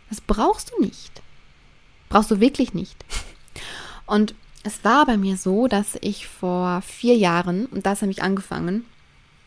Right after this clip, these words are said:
hatte ich eine späte Fehlgeburt. Und ich war super traurig. Ich war so verletzt. Und ich habe so viel gefühlt.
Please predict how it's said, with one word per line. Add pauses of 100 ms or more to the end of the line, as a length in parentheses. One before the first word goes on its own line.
(600)
hatte
ich
eine
späte
Fehlgeburt. (960)
Und (800)
ich
war (640)
super
traurig. (1120)
Ich
war (480)
so
verletzt. (1300)
Und
ich
habe
so
viel
gefühlt.